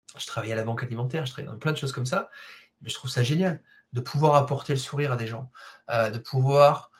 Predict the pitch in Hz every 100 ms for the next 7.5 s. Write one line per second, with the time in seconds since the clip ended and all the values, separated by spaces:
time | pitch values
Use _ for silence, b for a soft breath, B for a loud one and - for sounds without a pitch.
0 | b _ 123 120 123 - 147 131 127 127
1 | - 123 117 143 156 123 107 110 120 123
2 | 120 131 139 127 185 185 - - 135 147
3 | 120 117 135 160 - - 185 - - -
4 | _ 127 127 123 127 147 233 277 B B
5 | B B - 117 123 156 175 - 131 143
6 | 139 123 - 127 143 233 - - _ -
7 | 110 107 104 113